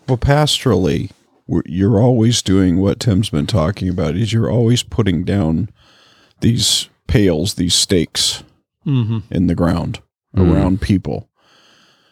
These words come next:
Speaker 1: And then you're saying, "Okay, well, we're not gonna go into your bedroom and tell you what to do, but here, understand this from God's word and from his truth."
Speaker 3: Mm-hmm.
Speaker 1: Do you understand fruitfulness?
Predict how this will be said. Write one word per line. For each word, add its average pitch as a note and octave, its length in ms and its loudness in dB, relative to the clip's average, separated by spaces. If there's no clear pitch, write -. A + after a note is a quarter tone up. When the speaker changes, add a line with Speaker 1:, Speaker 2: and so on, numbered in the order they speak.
Speaker 1:
And G2+ 240 4
then G2+ 140 6
you're G2 160 4
saying, F2+ 380 2
"Okay, G2+ 420 2
well, F2+ 480 0
we're B2 200 2
not D#3+ 200 4
gonna F#2+ 220 0
go E2 180 -2
into G2 160 0
your G2+ 100 0
bedroom E2+ 380 0
and E2 100 -2
tell - 160 0
you F2 140 0
what E2+ 200 -4
to F#2 100 -2
do, F#2+ 240 0
but - 180 -2
here, A2 260 4
understand C3 800 2
this F2+ 200 2
from - 280 -2
God's E2+ 380 -2
word F2 240 -4
and D2+ 140 -10
from D#2 180 -6
his C#2+ 140 -6
truth." - 440 -8
Speaker 3:
Mm-hmm. F2 300 2
Speaker 1:
Do G#2 100 -2
you G2+ 120 4
understand B2+ 580 2
fruitfulness? - 760 -6